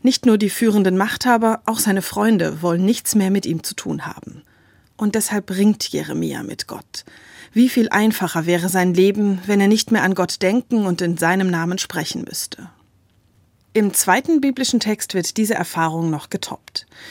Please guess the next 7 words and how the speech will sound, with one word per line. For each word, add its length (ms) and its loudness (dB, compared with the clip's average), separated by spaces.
Die 80 0
Jünger 300 6
müssen 280 6
sich 160 0
von 160 2
Jesus 360 2
anhören: 600 2